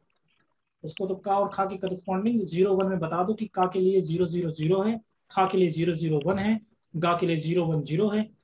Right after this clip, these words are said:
तो वो ये चीज़ जान जाएगा। तो हमारा,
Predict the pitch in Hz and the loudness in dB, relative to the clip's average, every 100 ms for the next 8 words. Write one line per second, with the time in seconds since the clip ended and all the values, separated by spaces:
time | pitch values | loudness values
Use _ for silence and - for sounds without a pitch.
0 | - 202 196 190 202 151 135 131 131 123 | -2 0 0 0 -4 -6 -8 -8 -8 -8
1 | 123 _ _ _ _ _ _ _ _ _ | -12 _ _ _ _ _ _ _ _ _
2 | _ _ _ - - - 226 240 240 156 | _ _ _ -8 -8 -6 -2 -2 -4 -4
3 | 180 214 226 | 0 0 -2